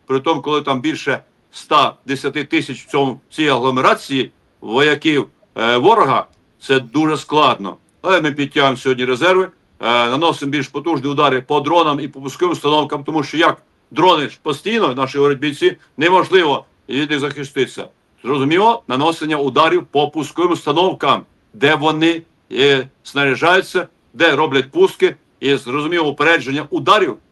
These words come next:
по цим системам, а це к-, розвідка дає, космічна, радіотехнічна, радіоелектронна, е, дронова наша, де вони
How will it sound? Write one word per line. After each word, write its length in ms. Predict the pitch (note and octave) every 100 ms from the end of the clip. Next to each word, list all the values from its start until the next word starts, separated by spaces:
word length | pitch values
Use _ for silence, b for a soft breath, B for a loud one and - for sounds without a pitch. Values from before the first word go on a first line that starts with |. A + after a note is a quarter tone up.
| _ C#3
по 80 |
цим 240 | C3+ D#3 C3+
системам, 540 | D3+ C#3 D#3+ C3+ A#2+ -
а 140 | C#3
це 240 | - D3
к-, 140 | C#3 D3
розвідка 580 | D#3 D3+ D3 C3+ B2+ C3+
дає, 280 | C3 C3+ G#2+
космічна, 560 | D#3 D3+ D3 D#3 C3+ B2
радіотехнічна, 640 | C3 C#3 C3+ D#3+ E3 C3
радіоелектронна, 680 | C3 C3+ C3 C#3+ E3 D3 C#3 b b b -
е, 320 | A#2+ B2 B2 - _
дронова 420 | C3 E3+ E3+ E3
наша, 400 | D#3 D#3 C#3+ C#3+ b b -
де 160 | D#3
вони 380 | E3+ E3+ E3